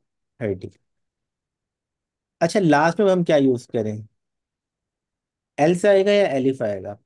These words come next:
क्या यूज़ करना चाहिए? अच्छा, क्या हम एल्स यूज़ नहीं कर सकते अगर हम एल्स यूज़ कर लें?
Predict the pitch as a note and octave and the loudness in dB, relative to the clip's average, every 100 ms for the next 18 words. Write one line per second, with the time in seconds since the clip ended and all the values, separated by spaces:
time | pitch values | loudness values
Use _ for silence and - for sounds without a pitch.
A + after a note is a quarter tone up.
0 | - E3 D3 B2 A2+ G2+ G2 G2 G2+ G#2+ | -4 0 2 0 -4 -6 -8 -12 -14 -16
1 | _ _ _ _ _ _ _ _ _ _ | _ _ _ _ _ _ _ _ _ _
2 | _ _ _ _ _ _ _ _ _ _ | _ _ _ _ _ _ _ _ _ _
3 | _ _ _ _ _ _ _ _ _ _ | _ _ _ _ _ _ _ _ _ _
4 | _ _ _ _ _ _ _ _ _ _ | _ _ _ _ _ _ _ _ _ _
5 | _ _ _ _ _ _ _ _ - F3 | _ _ _ _ _ _ _ _ -4 -2
6 | F3 F3 D#3 D3+ F#3+ F#3+ F3+ G#3+ F3+ C3+ | 2 2 4 2 4 2 2 2 2 0
7 | C3+ C3 C#3 C3+ C3+ C#3 D3 C#3 C3 C#3 | -2 0 0 0 -2 -4 -2 -2 -2 -6
8 | A#2+ A#2 A#2+ | -8 -8 -14